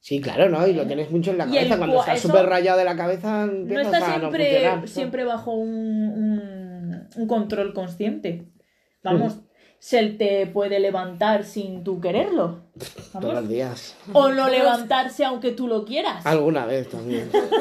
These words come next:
Speaker 2: Que un hombre que, que tenga buena salud y que pueda
Speaker 1: No, y es
Speaker 2: tener
Speaker 1: muy me-,
Speaker 2: entre tres o cinco
Speaker 1: y es muy me-,
Speaker 2: erecciones durante una noche.
Speaker 3: Toma.
Speaker 2: Durmiendo.
Speaker 1: Pues
Speaker 2: No
Speaker 1: no,
Speaker 2: solo por
Speaker 1: no,
Speaker 2: los sueños eróticos
Speaker 1: no te
Speaker 2: que
Speaker 1: enteras.
Speaker 2: tenga,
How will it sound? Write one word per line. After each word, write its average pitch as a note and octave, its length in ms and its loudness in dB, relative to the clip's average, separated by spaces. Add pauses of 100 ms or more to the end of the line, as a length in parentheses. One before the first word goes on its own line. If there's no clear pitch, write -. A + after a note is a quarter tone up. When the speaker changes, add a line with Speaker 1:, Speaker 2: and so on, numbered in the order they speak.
(880)
Speaker 2:
Que C4 120 0
un C4+ 120 0
hombre D4 340 2
que, A3 340 0
que A3 100 0
tenga A3+ 260 0
buena A#3+ 220 -2
salud A#3+ 320 -2 (160)
y A#3 100 -8
que G#3 120 -2
pueda E3 200 4
Speaker 1:
No, G#3+ 60 8
y A#3 40 4
es A3 60 4
Speaker 2:
tener F#3 140 4
Speaker 1:
muy G3+ 100 4
me-, G#3+ 60 2
Speaker 2:
entre B3+ 220 2
tres D#4 240 -2
o D#4 140 4
cinco D4+ 400 -6
Speaker 1:
y D4 60 6
es C#4 100 4
muy - 120 6
me-, - 120 4
Speaker 2:
erecciones C#4+ 720 -6
durante A3+ 420 -4
una B3+ 180 -6
noche. G3 480 -6
Speaker 3:
Toma. F#3 360 -20 (640)
Speaker 2:
Durmiendo. A3+ 880 -2
Speaker 1:
Pues A#2+ 120 -18 (160)
Speaker 2:
No C4+ 120 4
Speaker 1:
no, D4 60 6
Speaker 2:
solo E4 240 4
por D4+ 140 4
Speaker 1:
no, C#4 60 0
Speaker 2:
los B3+ 80 -2
sueños C4+ 340 -4
eróticos B3+ 360 -2
Speaker 1:
no A#3 60 -2
te - 60 -4
Speaker 2:
que B3 60 -2
Speaker 1:
enteras. - 280 0
Speaker 2:
tenga, E4 240 -4